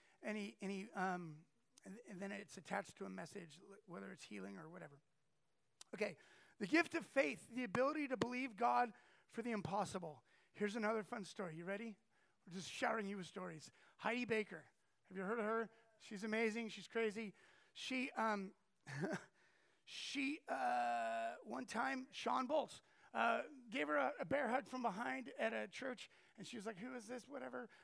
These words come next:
And then it was like, "Oh, it's Sean." Or no, she hugged Sean Bolts,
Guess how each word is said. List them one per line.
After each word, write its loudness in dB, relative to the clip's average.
And 0
then 2
it -2
was -6
like, -2
"Oh, 4
it's -10
Sean." -2
Or 10
no, 4
she 8
hugged 8
Sean 2
Bolts, 2